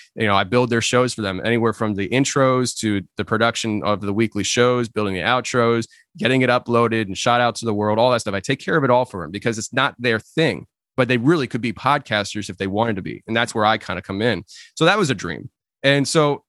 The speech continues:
I guess my thing is this, like, those are some things that I'm doing, and it all stems from me being comfortable in my own skin as an adult with a family and saying, "You know what? I'm a truck driver,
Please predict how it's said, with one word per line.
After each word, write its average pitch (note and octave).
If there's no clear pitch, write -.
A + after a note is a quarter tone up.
I -
guess D#3+
my D3
thing C3
is A2+
this, A2
like, A2
those D3+
are C#3+
some C3
things C#3
that A#2+
I'm A#2+
doing, G#2
and B2+
it A#2+
all C#3
stems C3
from A2
me D3+
being A#2
comfortable A#2+
in A2
my G#2+
own C3
skin A2+
as A2
an G#2+
adult B2
with F#2+
a E2+
family A#2+
and A2
saying, A#2+
"You A#2+
know B2
what? C#3
I'm C3+
a A#2
truck D3+
driver, C#3